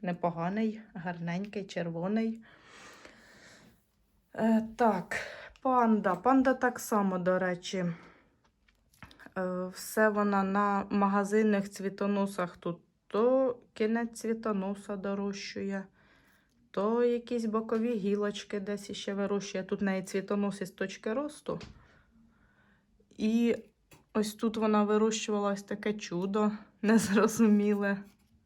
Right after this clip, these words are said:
Мені дуже подобається панда, коли вона щойно-щойно розквітає. Вона такого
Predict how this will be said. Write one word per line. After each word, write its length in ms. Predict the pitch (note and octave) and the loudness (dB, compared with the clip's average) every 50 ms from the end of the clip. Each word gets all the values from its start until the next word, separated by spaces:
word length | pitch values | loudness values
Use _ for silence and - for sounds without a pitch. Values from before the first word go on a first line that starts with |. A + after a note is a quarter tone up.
| _ _ _ _ _ _ _ _ - - - _ _ _ _ | _ _ _ _ _ _ _ _ -20 -20 -20 _ _ _ _
Мені 300 | - G3+ G#3 G#3+ A#3 C4 | 0 4 6 6 8 6
дуже 320 | A3+ G3 A#3+ A#3 - A3 G#3+ | 6 6 2 2 2 2 -2
подобається 800 | G#3+ - G3 G3 A3+ C4 C4+ A#3 A#3 G#3 G3 F#3 F#3 - F#3 | -2 -2 -4 -2 -2 -2 0 0 0 0 0 -4 -2 -4 -6
панда, 540 | F3+ - - A#3 B3 A#3+ G#3+ F#3+ F3+ E3 - - - _ | -4 0 -2 0 0 2 0 0 0 0 -4 -6 -12 _
коли 280 | _ - F#3+ F#3 F#3 G3+ | _ -2 -2 0 0 0
вона 220 | F#3+ F#3+ F#3 F3+ | -2 -2 -2 -4
щойно-щойно 920 | E3+ - - - G3 G3+ G3 F#3+ F#3 F3 - - - F#3+ F#3+ F#3+ F#3 F3+ F3+ | -4 -4 -4 -2 0 0 0 0 -2 -4 -6 -6 -4 -2 -2 -2 -4 -4 -4
розквітає. 960 | F3 E3+ E3 - - - F3 E3+ E3+ - - E3 D#3 D3+ D3+ D3+ D3 E3 E3+ - _ _ _ _ _ | -4 -6 -6 -8 -14 -8 -8 -8 -8 -4 -2 -2 -2 0 -2 -4 -6 -8 -10 -14 _ _ _ _ _
Вона 260 | - D#3+ D3+ D#3+ E3 | -14 -10 -8 -8 -8
такого 540 | E3 - E3+ E3+ - E3+ E3+ E3+ E3+ D#3+ E3 | -6 -8 -10 -6 -4 -4 -4 -2 -4 -6 -6